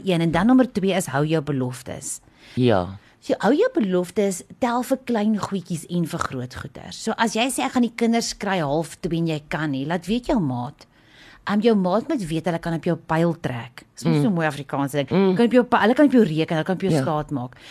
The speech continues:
Speaker 1: So daai is baie belangrik, is om jou beloftes te hou.
Speaker 2: Okay.
Speaker 1: Wees 'n oop boek.
Speaker 2: Mm, absoluut.
Speaker 1: Nommer, punt nommer drie. Ehm,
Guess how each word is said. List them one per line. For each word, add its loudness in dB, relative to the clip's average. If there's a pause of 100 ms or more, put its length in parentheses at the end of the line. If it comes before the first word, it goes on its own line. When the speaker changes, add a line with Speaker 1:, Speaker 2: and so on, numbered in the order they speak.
(120)
Speaker 1:
So 2
daai 4
is 0
baie -2
belangrik, 0
is -6
om 0
jou 2
beloftes -2
te -8
hou. -6 (140)
Speaker 2:
Okay. -8 (300)
Speaker 1:
Wees 2
'n -2
oop 6
boek. -4 (200)
Speaker 2:
Mm, 4
absoluut. -2
Speaker 1:
Nommer, 4
punt 4
nommer 4
drie. -2 (420)
Ehm, 0